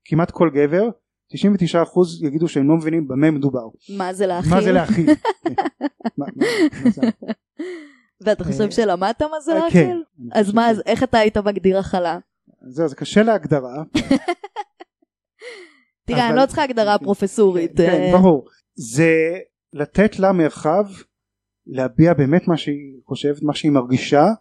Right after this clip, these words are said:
Speaker 1: דגש על מרגישה גם, כי זה מאוד חשוב.
Speaker 2: מאוד חשוב,
Speaker 1: כן.
Speaker 2: חד משמעית.
Speaker 1: אה, כן, אפשר גם לדבר הלאה על, אה,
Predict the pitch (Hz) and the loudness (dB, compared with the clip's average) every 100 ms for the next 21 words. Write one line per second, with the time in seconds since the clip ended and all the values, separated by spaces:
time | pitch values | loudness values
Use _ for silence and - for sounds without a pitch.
0 | _ _ _ _ - 127 147 151 143 135 | _ _ _ _ -8 -2 -2 2 4 4
1 | 131 - 147 160 190 139 123 127 - 135 | 0 -2 0 0 -2 -2 -2 -4 -4 -4
2 | 170 196 185 170 - 190 - 208 226 247 | 0 0 0 -4 -2 -2 2 4 4 4
3 | 139 - 170 185 185 196 180 202 240 180 | 0 -2 -2 0 -2 -2 -2 0 0 -2
4 | _ 156 - 139 156 135 - 151 143 143 | _ -12 -12 -4 -2 0 0 0 2 2
5 | 139 135 143 151 151 135 131 123 | 4 4 2 2 -2 -2 -6 -8